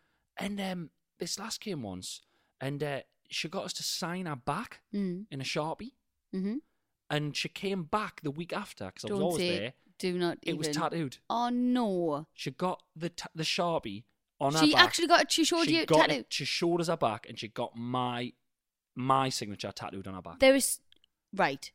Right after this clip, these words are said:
Speaker 1: And she must be buzzing how well I'm doing in my career.
Speaker 2: <laughs>
Speaker 1: Strictly must have got announced. She must have shot herself. She must be wearing backless tops again now. <laughs>
Speaker 2: I, I'm a bit, you've never told me that before.
Speaker 1: Isn't that nuts?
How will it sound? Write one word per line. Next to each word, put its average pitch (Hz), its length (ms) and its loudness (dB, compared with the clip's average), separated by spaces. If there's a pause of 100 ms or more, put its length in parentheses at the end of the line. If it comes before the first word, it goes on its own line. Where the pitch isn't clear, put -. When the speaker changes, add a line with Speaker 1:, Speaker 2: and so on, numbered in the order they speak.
(140)
Speaker 1:
And 135 160 0
she 185 300 4
must 165 180 -2
be 147 120 -2
buzzing 131 320 2
how 113 140 4
well 113 140 4
I'm 104 120 -2
doing 104 180 -2
in 101 60 -4
my 104 140 -4
career. 104 340 -2 (120)
Speaker 2:
<laughs> 285 60 -2 (760)
Speaker 1:
Strictly - 340 4
must 143 100 4
have 139 100 2
got 127 120 0
announced. 127 240 0
She 180 80 0
must 175 100 -2
have 135 100 -4
shot 160 140 4
herself. 117 320 0
She - 80 0
must 170 140 2
be 139 80 -4
wearing 131 320 6 (100)
backless - 260 4
tops - 260 2
again 113 200 0
now. 120 220 -2 (580)
<laughs> 202 100 -8 (1600)
Speaker 2:
I, 302 300 4 (520)
I'm 294 140 4
a 466 180 -6
bit, 294 240 2 (180)
you've 330 260 2
never 440 180 0
told 339 240 -4
me 466 140 -8
that 330 80 -2
before. 180 360 -2
Speaker 1:
Isn't 196 180 0
that 220 160 2
nuts? - 420 2